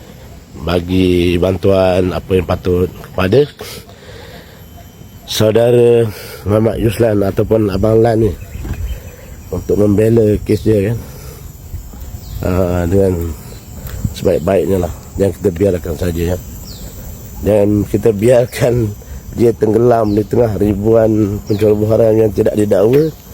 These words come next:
berpuluh-puluh tahun, tetapi hari ini seorang Melayu, lelaki Melayu didakwa. Cuma seorang, seorang saja. Jadi, itu sajalah. InsyaAllah,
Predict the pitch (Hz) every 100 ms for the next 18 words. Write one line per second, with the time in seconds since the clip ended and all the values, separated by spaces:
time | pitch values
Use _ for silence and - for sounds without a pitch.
0 | - - - - - 87 101 107 107 110
1 | 107 - 113 123 190 196 - - - -
2 | - - 104 - 117 107 110 110 113 -
3 | - - - - 98 104 107 - 95 101
4 | 101 104 110 107 85 85 - - - -
5 | 98 98 95 113 104 101 95 98 82 76
6 | 107 90 78 - - - - - - -
7 | - - - 127 156 - 180 185 117 82
8 | - - - - 107 107 95 82 87 95
9 | 143 - - - - - - - - -
10 | - 82 87 85 82 82 82 - - -
11 | - - - 87 87 85 - - - -
12 | - - - - - - - - - -
13 | - 73 90 90